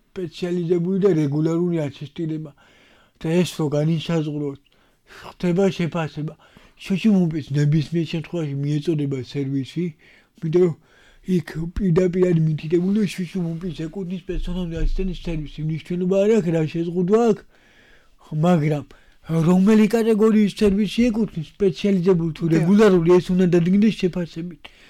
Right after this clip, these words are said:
Speaker 1: იმიტომ რომ სპეციალიზებულში არის მეტი საათები და უფრო მრავალფეროვანი სერვისია, რეგულარულში არის ნაკლები სერი-, საათები და უფრო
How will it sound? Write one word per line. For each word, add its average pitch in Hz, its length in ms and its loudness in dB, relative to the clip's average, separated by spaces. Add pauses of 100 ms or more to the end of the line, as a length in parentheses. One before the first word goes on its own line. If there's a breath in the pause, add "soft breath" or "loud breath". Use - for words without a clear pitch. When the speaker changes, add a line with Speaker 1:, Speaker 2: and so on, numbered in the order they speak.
(160 soft breath)
Speaker 1:
იმიტომ 180 300 -2
რომ 175 100 -2 (400 soft breath)
სპეციალიზებულში 190 920 -2
არის 156 200 -2
მეტი 165 300 -2
საათები 160 580 -4
და 156 140 -6 (440 soft breath)
უფრო 165 220 -4
მრავალფეროვანი 165 880 -2
სერვისია, 185 640 -2 (460 soft breath)
რეგულარულში 180 640 2
არის 160 160 -2
ნაკლები 180 460 -2
სერი-, 185 500 -4
საათები 190 760 0 (720 soft breath)
და 226 100 2
უფრო 190 340 2